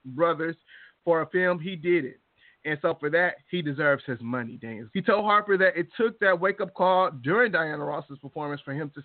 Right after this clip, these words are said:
see that he needs to pay Dash back, even though the movie he invested in did not make money. Daniels said Dash was part of his journey, and if not for him, Daniels may not have gone on to make The Butler or Precious.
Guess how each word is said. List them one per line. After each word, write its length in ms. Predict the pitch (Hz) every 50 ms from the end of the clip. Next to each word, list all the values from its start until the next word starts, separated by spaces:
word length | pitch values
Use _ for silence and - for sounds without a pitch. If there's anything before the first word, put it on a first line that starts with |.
| _ -
see 140 | 185 202 208
that 200 | 160 160 147 147
he 100 | - 165
needs 300 | 156 156 156 147 143 -
to 80 | - -
pay 200 | - 151 135 131
Dash 320 | 135 143 135 135 131 -
back, 340 | 120 120 156 180 196 190 - - _ - - - - - _ -
even 280 | 185 240 285 294 285 269
though 100 | 262 240
the 100 | 220 214
movie 440 | 196 185 202 214 190 180 190 156
he 240 | 139 - 202 185 160
invested 480 | 165 160 147 170 180 180 180 175 160 156
in 240 | 156 151 151 143 123
did 140 | 135 131
not 220 | 131 139 139 120 117
make 220 | 135 127 120 113
money. 300 | 135 135 127 120 123 123 - _ _ _ _ _ _ _ _ _ _ _ -
Daniels 340 | 160 180 208 220 220 202 208 -
said 360 | 208 214 214 208 214 208 - - _ _ _ _ -
Dash 380 | 131 175 190 202 220 247 247 -
was 100 | 196 - -
part 260 | _ - 202 208 214
of 80 | 202 208
his 160 | 220 214 175
journey, 460 | 143 160 165 160 156 156 160 165 - _ _ _
and 120 | 160 165 160
if 120 | 156 143
not 260 | 147 160 170 180 180
for 140 | - 165 160
him, 320 | 156 175 175 185 196 190 - _ _ _ _ _ -
Daniels 440 | 135 165 185 214 220 226 214 175 165
may 240 | 151 156 170 180 165
not 280 | 160 170 196 214 214
have 280 | 208 196 180 175 143 127
gone 200 | 160 160 160 143
on 220 | 147 151 151 143 -
to 80 | - 139
make 220 | 139 135 135 -
The 80 | - 127
Butler 380 | 117 139 127 113 123 123 117
or 40 | 120
Precious. 500 | - - 180 190 190 - - - 95